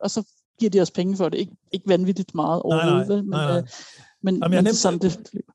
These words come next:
Speaker 2: Grunden til, at jeg spørger, det er sådan rent den der, den der mekanisme, som man jo også mange gange sælger det her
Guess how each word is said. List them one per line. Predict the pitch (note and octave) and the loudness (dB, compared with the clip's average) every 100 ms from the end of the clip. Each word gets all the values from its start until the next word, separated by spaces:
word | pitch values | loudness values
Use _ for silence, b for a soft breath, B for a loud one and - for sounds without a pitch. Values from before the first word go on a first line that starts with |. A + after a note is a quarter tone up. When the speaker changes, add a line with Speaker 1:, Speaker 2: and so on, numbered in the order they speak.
| - | -4
Speaker 2:
Grunden | G#3+ | -2
til, | A#3 | 0
at | G#3 | 0
jeg | |
spørger, | - G3 | 2 0
det | F3+ | 0
er | |
sådan | G3+ E3+ | -2 -2
rent | G#3 G#3+ | -2 -2
den | A3 G#3 | -4 -2
der, | G3+ | -2
den | F3 G3+ | -2 -2
der | G#3 | 0
mekanisme, | G3+ - F#3 F#3 G3+ - A3+ | -2 0 2 2 0 -2 -6
som | G3+ F3+ E3 D#3+ | -4 -4 -4 -2
man | E3+ E3 | 0 0
jo | D#3 | 0
også | F#3 F3+ | -2 -2
mange | F#3 | -2
gange | D#3+ E3+ | -2 -2
sælger | - A#3 G#3+ F#3+ | 0 0 0 -2
det | E3 | -2
her | D#3+ | -4